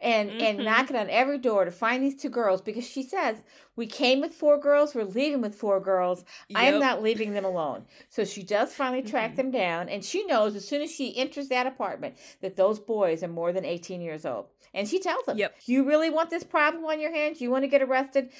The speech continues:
Speaker 1: Because these girls are sixteen."
Speaker 2: Mm-hmm.
Speaker 1: And then she has a conversation with them out in the hall. And
Speaker 2: Yeah.
Speaker 1: she tells them what they need to hear.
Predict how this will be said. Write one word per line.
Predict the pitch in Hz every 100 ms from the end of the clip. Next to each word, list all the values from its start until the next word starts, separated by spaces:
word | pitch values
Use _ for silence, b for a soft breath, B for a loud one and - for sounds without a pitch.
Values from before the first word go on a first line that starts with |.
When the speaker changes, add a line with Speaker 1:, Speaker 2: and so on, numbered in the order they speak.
| B
Speaker 1:
Because | - 220
these | 190 277
girls | - 170 170
are | 170
sixteen." | 208 220 233 196
Speaker 2:
Mm-hmm. | 202 226 _ -
Speaker 1:
And | 262
then | 311
she | 381 381
has | 349
a | 294
conversation | 285 262 269 247 247 220
with | 196
them | 196
out | 190 190
in | 190
the | 180
hall. | - 180 143 76 - - B B B -
And | 226 208 208 202
Speaker 2:
Yeah. | - - -
Speaker 1:
she | - 285
tells | - 311 320 311
them | 262 214 196 196 196 214 _
what | 190 226 240
they | 240 220
need | 208 190 185
to | 190
hear. | 190 170 139 -